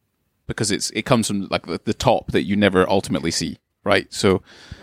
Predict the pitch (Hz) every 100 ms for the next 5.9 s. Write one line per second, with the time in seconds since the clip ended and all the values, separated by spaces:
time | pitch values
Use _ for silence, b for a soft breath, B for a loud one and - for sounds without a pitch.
0 | B - - 117 127 110 101 95 107 101
1 | 95 - 113 101 90 92 107 101 98 101
2 | 92 98 95 - 101 - - 113 190 87
3 | 85 98 101 95 85 87 87 95 90 85
4 | - B B B B B - 127 - 92
5 | 82 - - - - 123 - - 127